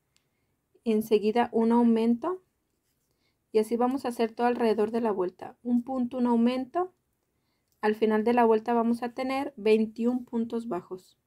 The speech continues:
Terminamos la vuelta número tres. En la vuelta número cuatro vamos a hacer dos puntos y un aumento.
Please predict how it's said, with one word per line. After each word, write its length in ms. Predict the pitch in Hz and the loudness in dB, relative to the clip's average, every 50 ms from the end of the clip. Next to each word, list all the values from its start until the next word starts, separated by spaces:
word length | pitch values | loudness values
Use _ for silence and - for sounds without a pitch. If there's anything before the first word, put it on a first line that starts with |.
| _ _ _ _ _ _ _ _ | _ _ _ _ _ _ _ _
Terminamos 580 | _ - 247 240 233 233 233 240 240 277 277 277 | _ -2 0 2 4 4 4 4 4 2 0 0
la 80 | 262 | -2
vuelta 300 | 247 233 233 233 - 254 | 0 0 0 -2 -2 -4
número 380 | 247 247 247 247 254 262 262 254 | -2 0 0 0 0 -2 -4 -4
tres. 460 | - 302 302 302 311 311 - - _ _ _ _ _ _ _ _ _ _ _ _ _ _ _ _ _ - | -4 -4 -2 -2 -2 -4 -8 -16 _ _ _ _ _ _ _ _ _ _ _ _ _ _ _ _ _ -2
En 100 | 240 233 | 2 4
la 80 | 233 | 4
vuelta 300 | 233 214 240 240 240 277 | 6 6 4 4 2 0
número 400 | 269 269 269 277 285 285 240 240 | 0 2 2 2 2 2 0 -2
cuatro 520 | - - 240 240 240 240 240 - 294 311 320 - | -2 2 4 6 6 4 2 -2 -8 -8 -8 -6
vamos 380 | - 214 208 214 226 240 - | -4 -4 -2 -2 -2 -4 -4
a 20 | 233 | -6
hacer 400 | 240 233 - 240 233 233 240 - _ _ _ _ _ _ _ _ _ _ _ _ _ _ | -10 -8 -4 -4 -2 -2 -4 -6 _ _ _ _ _ _ _ _ _ _ _ _ _ _
dos 300 | - 233 254 294 - - | 0 2 2 2 0 -4
puntos 840 | _ _ - 277 269 254 247 240 - 277 285 320 - - - _ _ _ _ _ _ _ _ _ _ _ _ _ _ _ _ _ _ _ _ _ _ _ _ _ _ _ _ _ _ - | _ _ -4 -2 -2 -2 -4 -4 -2 -2 -2 -2 -4 -8 -20 _ _ _ _ _ _ _ _ _ _ _ _ _ _ _ _ _ _ _ _ _ _ _ _ _ _ _ _ _ _ -2
y 160 | 233 220 214 | 4 6 6
un 140 | 208 214 220 | 6 8 6
aumento. 560 | 233 240 226 214 196 190 185 185 _ _ | 6 6 6 4 2 -2 -4 -8 _ _